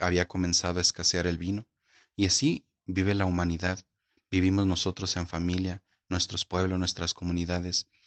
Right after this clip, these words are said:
porque nos estamos acostumbrando a la amargura de la vida,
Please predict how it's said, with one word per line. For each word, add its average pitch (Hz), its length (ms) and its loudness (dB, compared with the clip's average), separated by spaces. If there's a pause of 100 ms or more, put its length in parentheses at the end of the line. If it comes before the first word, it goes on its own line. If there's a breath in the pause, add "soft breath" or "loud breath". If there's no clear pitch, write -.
(480 loud breath)
porque 92 280 0
nos 90 200 2
estamos 92 600 -2 (400 loud breath)
acostumbrando 95 1040 0 (240)
a 90 80 -2
la 85 140 2
amargura 85 760 0 (100)
de 87 200 -4
la 85 140 -2
vida, 85 360 -6